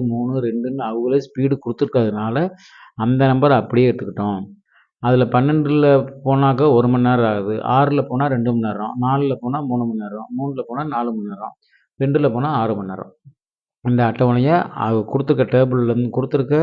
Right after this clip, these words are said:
கணக்குலேருந்து நம்மளா அட்டவணைப்படுத்திக்கிட்டோம். இப்ப இதுக்கு எப்பயும் போல பாருங்க அடுத்தது. இது கணக்கு எளிமையா இருக்கு அப்படிங்கிறதுக்காக என்ன பண்ணிருக்கேன் அப்படின்னாக்க, அளவு திட்டத்தை ரெண்டையுமே ஒண்ணு தான் எடுத்திருக்கேன். எக்ஸ் அச்சும் ஒரு சென்டிமீட்டர் ஒரு அளவு தான் எடுத்திருக்கிறேன்,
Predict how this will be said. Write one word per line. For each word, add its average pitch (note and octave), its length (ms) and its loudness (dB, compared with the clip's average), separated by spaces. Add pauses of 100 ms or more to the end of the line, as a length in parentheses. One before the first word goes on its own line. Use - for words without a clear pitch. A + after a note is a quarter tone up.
கணக்குலேருந்து C#3 560 0
நம்மளா A#2+ 280 0
அட்டவணைப்படுத்திக்கிட்டோம். G#2+ 1040 -2 (720)
இப்ப C3 140 -2
இதுக்கு C3+ 220 6
எப்பயும் C3+ 240 2
போல C3 120 2
பாருங்க A#2 300 0
அடுத்தது. A2+ 400 0 (720)
இது C#3+ 180 4 (220)
கணக்கு C#3 300 2
எளிமையா C3 360 4
இருக்கு A#2+ 240 2
அப்படிங்கிறதுக்காக A2 560 0 (760)
என்ன B2 220 0
பண்ணிருக்கேன் A2 420 -4
அப்படின்னாக்க, G#2 400 -8 (140)
அளவு B2 260 2
திட்டத்தை A#2 360 -4 (540)
ரெண்டையுமே C#3 360 4
ஒண்ணு B2 220 4
தான் A#2+ 100 2
எடுத்திருக்கேன். G2 400 -4 (180)
எக்ஸ் A#2 280 -2
அச்சும் C3 320 0
ஒரு A#2 100 2
சென்டிமீட்டர் A#2 420 0
ஒரு A2+ 100 0
அளவு A2+ 200 0
தான் B2 100 2
எடுத்திருக்கிறேன், A2+ 420 -4